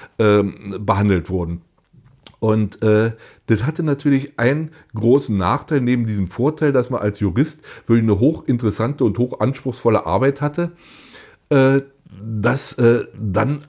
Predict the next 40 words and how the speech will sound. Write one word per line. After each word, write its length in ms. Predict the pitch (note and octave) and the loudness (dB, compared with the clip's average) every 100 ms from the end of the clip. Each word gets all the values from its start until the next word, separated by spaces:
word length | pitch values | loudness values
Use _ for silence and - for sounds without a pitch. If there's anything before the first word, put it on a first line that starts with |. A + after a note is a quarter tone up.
| _ | _
mein 300 | - G#2+ F#2+ | -2 0 0
Chef 320 | F2+ C#3 - A2+ | 2 0 0 0
eines 300 | B2+ C#3+ - | 0 0 -4
Tages 340 | C3 B2+ A2+ | -2 -2 0
zu 80 | - | 0
mir 160 | D#3+ D#3 | 0 0
kam 300 | - D3 D3 | -2 -6 -4
und 120 | A2+ | -2
sagte: 300 | A#2+ C3 A#2 | -2 0 -4
„Kollege 380 | - G#2 G#2+ F#2 | 0 0 2 2
Lesicke, 560 | G#2 C3+ D#3 E3 E3+ E3 - - - - | 2 2 0 -2 -4 -6 -20 -20 -20 -4
ich 160 | A2+ G#2+ | -2 -2
hab 160 | C#3+ | -2
eine 100 | A#2+ | -2
große 420 | F#2 F2 C3+ D3 A2 | -2 2 0 0 -6
Freude 580 | F2+ G2+ D3 E3+ E3+ - | 2 2 4 2 -2 -4
für 220 | - A#2+ | 0 0
Sie. 300 | B2 E3 F3+ - - - _ | 0 -2 -4 -12 -20 -20 _
Äh, 340 | C3+ C3 C#3 C#3+ - _ _ _ _ _ _ _ - | 2 4 2 0 -6 _ _ _ _ _ _ _ 0
wir 180 | A#2+ A#2 | 0 2
haben 180 | B2+ | -2
die 120 | G#2+ F#2 | 0 2
Möglichkeit, 580 | B2+ E3 D3 - B2+ | 2 0 -6 -4 -4
dass 140 | B2+ A#2 | -4 -2
Sie 100 | G#2+ | -2
Mitglied 400 | A2+ - C3+ A#2+ | -2 -4 -6 -4
der 80 | A#2 | -4
Partei 320 | G2+ - A2+ | -4 -4 -4
der 140 | A2 | -2
Arbeiterklasse 640 | F#2+ G2 E2 - D#2+ D#2+ D#2 | -4 -4 -6 -8 -8 -6 -6
werden 200 | D#2 D2+ | -6 -6
können.“ 280 | D#2 D2+ - - - - - | -8 -10 -14 -20 -20 -20 -6
Und 300 | - A2 F#2+ | 2 2 2
da 120 | A2 B2+ | 0 -2
klappte 460 | - A#2 B2 - | 0 -2 -2 -2
mir 120 | C3+ | 0
natürlich 320 | B2+ A#2+ B2 A2 | 0 0 -2 0
der 120 | G#2+ | 0
Unterkiefer 540 | A#2 C#3+ A#2 C#3+ C#3 | 0 -2 -2 -6 -2
runter, 460 | A2+ A2+ C3 C3+ | -2 -2 0 -2